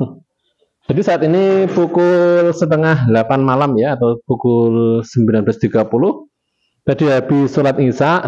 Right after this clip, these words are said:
dan ini ya, kondisi di rumah ya, Lur. Ini tadi kita mem-, apa, membuat telur goreng ya, untuk s-,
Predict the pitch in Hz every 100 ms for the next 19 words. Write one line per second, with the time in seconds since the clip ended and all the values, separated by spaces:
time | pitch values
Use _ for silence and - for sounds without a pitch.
0 | - 123 120 120 117 120 117 131 165 131
1 | 117 117 127 127 123 147 143 135 170 -
2 | _ _ _ _ _ _ 127 120 120 127
3 | 120 127 123 123 120 120 110 - _ 120
4 | 139 147 123 - 143 120 110 117 - -
5 | _ _ _ _ _ _ 143 143 131 -
6 | 131 160 127 156 123 - -